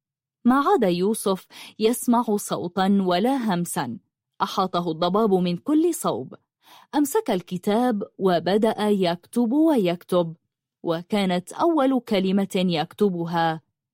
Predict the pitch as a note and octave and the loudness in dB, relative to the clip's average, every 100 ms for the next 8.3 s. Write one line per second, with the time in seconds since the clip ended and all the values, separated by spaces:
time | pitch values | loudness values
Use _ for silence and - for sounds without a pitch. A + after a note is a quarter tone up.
0 | _ - F#3+ B3 C4+ D4+ - _ _ _ | _ -2 0 2 0 -4 -8 _ _ _
1 | _ _ - F3+ A3 D4 D4 D4 C#4 D4 | _ _ -4 0 2 2 2 2 0 0
2 | C#4+ F3+ E3+ E3+ D#3 - - _ _ _ | -2 -2 -2 -2 -4 -8 -14 _ _ _
3 | _ _ _ _ _ _ _ _ G#3 B3+ | _ _ _ _ _ _ _ _ 0 2
4 | F#4 E4 C4+ C4 G3 F#3+ F#3 F3+ A3+ A3 | 2 0 0 2 2 2 0 2 4 4
5 | A3 - F#3+ E3+ D#3+ F3 A3 B3 A#3+ A3+ | 2 2 2 2 0 0 0 2 4 4
6 | B3 - G3 E3+ D#3+ D#3+ _ _ _ _ | 2 0 -2 0 -2 -6 _ _ _ _
7 | G3+ E3 A3+ G#3 F#3+ F3 F3+ E3 F#3 F3 | -8 -2 -2 0 -2 -2 -4 0 0 2
8 | G#3+ A#3+ F#3+ | 2 2 0